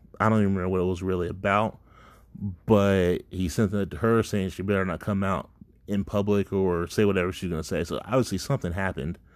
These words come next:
and he was basically telling her, "Don't come out in public with it." So, I mean, that's another thing that happened. So, I don't know, there's just one thing after another, and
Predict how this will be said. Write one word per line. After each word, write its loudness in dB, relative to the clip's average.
and 0
he 0
was -2
basically -2
telling 0
her, 0
"Don't -6
come -4
out -4
in -4
public -2
with -6
it." -8
So, 2
I 2
mean, 0
that's 0
another 4
thing -6
that -2
happened. -8
So, -4
I 2
don't 2
know, 0
there's -2
just -10
one 2
thing 0
after -4
another, 2
and -2